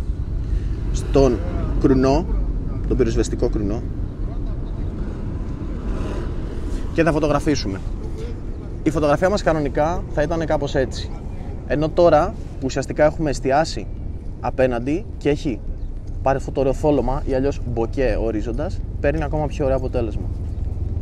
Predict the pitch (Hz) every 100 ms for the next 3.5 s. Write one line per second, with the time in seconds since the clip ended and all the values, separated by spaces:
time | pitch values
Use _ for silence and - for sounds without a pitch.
0 | - - - - - - - - - -
1 | - - - - - - - - - -
2 | - - - - - - - - - 180
3 | 196 170 135 170